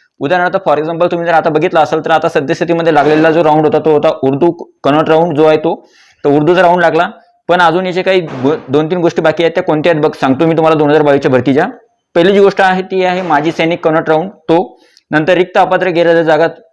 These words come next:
त्याचा जो राऊंड आहे तो, आणि नंतर दहा टक्के पद कपात करण्यात आलेल्या जा-, जागा होत्या फेज वनमध्ये, तर त्या संदर्भात सुद्धा जे आहे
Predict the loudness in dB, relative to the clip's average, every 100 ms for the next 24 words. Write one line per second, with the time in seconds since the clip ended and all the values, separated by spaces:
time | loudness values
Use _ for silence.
0 | _ -4 -4 0 0 2 0 0 0 -2
1 | -2 _ _ -2 0 0 0 0 0 0
2 | -2 -2 -2 0 0 0 0 0 0 2
3 | 2 2 4 4 2 2 0 0 -2 -2
4 | -2 -2 -2 -4 -10 _ _ -6 -4 0
5 | -2 0 0 0 0 -2 0 2 2 2
6 | -2